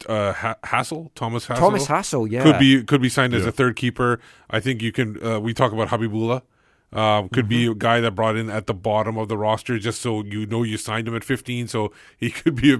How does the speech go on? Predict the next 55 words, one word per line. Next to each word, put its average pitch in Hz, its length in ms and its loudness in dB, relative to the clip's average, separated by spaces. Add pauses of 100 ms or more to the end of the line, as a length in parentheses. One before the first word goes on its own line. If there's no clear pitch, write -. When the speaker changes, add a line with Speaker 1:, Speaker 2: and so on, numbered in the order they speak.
Speaker 1:
when 123 160 -2
he's 117 200 -6
eighteen, 131 100 -2
Speaker 2:
Yeah, 160 180 8
Speaker 1:
you 143 60 4
Speaker 2:
so 135 180 4
many 202 160 2
Speaker 1:
sell 127 80 2
him 120 60 2
Speaker 2:
clubs 113 180 4
Speaker 1:
off. 127 60 4
Speaker 2:
are 135 40 0
going 135 220 0
for 131 140 -6
these 123 240 -4
fifteen-year-old 117 640 -4
signings 120 520 -6
now. 98 140 -6
It's, 95 240 -10
like, 104 240 -8
the 104 60 -18
trendy 135 440 -4
thing 139 200 -2
to 135 80 -6
do. 127 380 0 (100)
Speaker 3:
This, 127 240 2
the, 135 160 0
Speaker 1:
Well, 190 80 8
Speaker 3:
the - 80 2
Speaker 1:
that's - 180 2
where 202 100 -2
you 196 120 0
want 180 140 2
to 170 60 0
build 151 300 -2
your 143 80 2
bottom 117 340 0
part 113 200 -2
of 107 40 -6
your 98 120 -6
roster. 123 260 -6
Speaker 2:
Yeah, 127 160 2
Speaker 1:
Yeah. 120 60 4
Speaker 2:
I 139 80 4
do 185 160 -2
feel 165 260 2
a - 0 -
lot 123 280 2
of 127 120 -8
it, 123 80 -4
though, 113 160 -4
is 107 100 -6
just - 220 -10
for 95 100 -10
show 107 440 -8